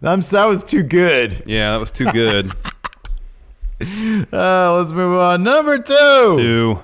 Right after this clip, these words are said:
Speaker 1: Sasha Banks.
Speaker 2: I mean, it seems like she wants to leave.
Speaker 1: She really wants to leave, but they are gonna bend over backwards to keep her around.
Speaker 2: Yes.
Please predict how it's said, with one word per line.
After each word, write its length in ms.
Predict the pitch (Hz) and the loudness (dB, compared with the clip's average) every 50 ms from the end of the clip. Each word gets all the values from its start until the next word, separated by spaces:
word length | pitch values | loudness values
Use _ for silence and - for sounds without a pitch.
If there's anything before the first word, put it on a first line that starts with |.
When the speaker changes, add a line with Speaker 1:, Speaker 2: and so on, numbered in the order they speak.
| - _ - - _ _ _ _ _ _ _ | -12 _ -20 -20 _ _ _ _ _ _ _
Speaker 1:
Sasha 440 | - 247 294 302 302 302 294 277 | -2 0 2 2 2 2 0 -2
Banks. 680 | 262 262 294 294 294 285 269 226 175 117 - - - - - - | -2 0 2 2 4 4 2 2 0 -4 -8 -12 -14 -14 -10 -6
Speaker 2:
I 60 | 117 | -4
mean, 100 | 127 123 | -2 -2
it 40 | 110 | -2
seems 180 | - 156 135 123 | -2 -2 -2 -2
like 120 | 120 110 | -2 -2
she 120 | - 104 | -4 -4
wants 220 | 95 104 107 98 - | -2 -2 -2 -4 -4
to 80 | - | -8
leave. 260 | 85 82 80 85 - - - - - - - | -10 -8 -8 -10 -10 -12 -18 -20 -20 -20 -20
Speaker 1:
She 380 | - - 170 185 180 156 139 127 | -12 -8 -6 -4 -4 -4 -4 -4
really 500 | 127 123 123 139 156 151 147 143 139 131 | -6 -8 -6 -4 -2 -2 -2 -2 -2 -2
wants 280 | 131 127 127 120 - | -2 -2 -4 -4 -6
to 80 | - 123 | -6 -6
leave, 400 | 117 120 120 113 110 107 90 85 | -4 -4 -2 -2 -2 -4 -4 -6
but 180 | 104 101 95 95 | -6 -6 -4 -2
they 220 | 120 123 120 117 | 0 0 2 2
are 80 | 113 110 | 0 0
gonna 220 | 98 104 101 98 | -2 -4 -4 -4
bend 200 | 95 110 104 104 | -4 -4 -2 -2
over 160 | 104 101 98 | -2 -2 -2
backwards 540 | 90 98 104 101 98 - 98 95 92 78 - | -2 -2 -2 -2 -2 -2 -4 -6 -6 -8 -10
to 80 | - 92 | -14 -12
keep 300 | - - 104 95 - - | -8 -6 -6 -6 -6 -6
her 320 | - 101 101 101 101 101 | -4 -2 -2 -2 -2 -2
around. 760 | - - 110 101 98 95 92 92 92 90 87 85 85 82 76 - | -4 -4 -4 -4 -2 -4 -4 -4 -4 -4 -6 -6 -6 -8 -10 -10
Speaker 2:
Yes. 500 | - 95 92 82 76 - - - - - | -8 -6 -6 -6 -8 -10 -14 -16 -18 -20